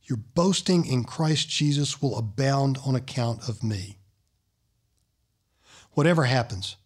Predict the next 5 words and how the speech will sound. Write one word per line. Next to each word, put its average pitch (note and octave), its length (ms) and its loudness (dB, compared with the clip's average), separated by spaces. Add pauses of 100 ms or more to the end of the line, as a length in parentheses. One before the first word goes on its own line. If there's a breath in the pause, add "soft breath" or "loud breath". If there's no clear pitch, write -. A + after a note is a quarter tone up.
(640)
conduct D#3 460 0
yourselves D3 680 2
in C#3+ 60 4
a C#3 60 4
manner C#3 560 2